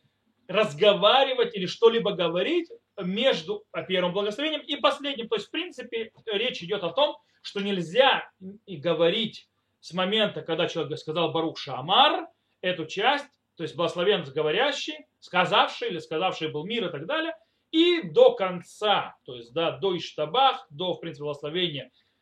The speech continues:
э, восхвалиться и так далее, нельзя все это время говорить.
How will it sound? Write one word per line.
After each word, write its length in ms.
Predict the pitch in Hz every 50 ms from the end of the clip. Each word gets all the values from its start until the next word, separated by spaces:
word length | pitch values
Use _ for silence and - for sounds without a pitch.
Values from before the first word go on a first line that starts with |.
| _ _ _
э, 640 | 160 151 151 151 151 151 151 151 147 147 147 147 143
восхвалиться 720 | 135 139 123 - - 160 165 165 220 285 294 - - 208
и 60 | 175 160
так 180 | - 147 147
далее, 380 | 170 269 302 311 311 320 320 320 _ _ _ _ _ _ -
нельзя 580 | 156 170 190 180 160 156 196 247 277 - - -
все 340 | - - - 226 233 233 233
это 240 | 220 202 - - 156
время 380 | 143 151 185 226 233 254 277 277 269 _
говорить. 760 | - 139 165 175 175 - - 143 156 151 139 127 - - _